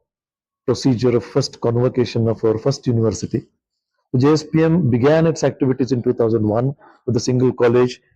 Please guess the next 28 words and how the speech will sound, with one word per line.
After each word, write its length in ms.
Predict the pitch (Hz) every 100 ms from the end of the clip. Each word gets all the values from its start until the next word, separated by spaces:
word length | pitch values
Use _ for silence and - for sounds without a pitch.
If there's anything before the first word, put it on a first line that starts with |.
| _
one 160 | - 127
hundred 240 | 123 123
fifty 260 | 127 120 127
students 460 | - 127 127 117 - _ -
and 200 | 123 -
ten 160 | 131
staff 260 | 113 123 113 107
members. 400 | 101 98 - - _ _ _ _ _ _ 123
I 100 | 131
was 240 | 131 - - _ _ _ _ - - - _
one 160 | - 131
of 120 | 113
those 180 | 113 107
ten 180 | - 110
staff 320 | - 104 92
members. 440 | 95 95 98 - _ _ _ _ _ _ _ _ _ _ _ _ _ _ _ - 131
I 60 |
didn't 260 | 156 175 156
realize 480 | 165 170 180 160 170 - _ _ _ _ _ _ _ _ _
that 140 | 139 -
one 240 | 139 160
day 260 | 156 156 151
we 180 | 127 139
would 260 | 143 127
be, 280 | 139 135 131
I 120 | 123
would 220 | 127 127
be 300 | 113 131 120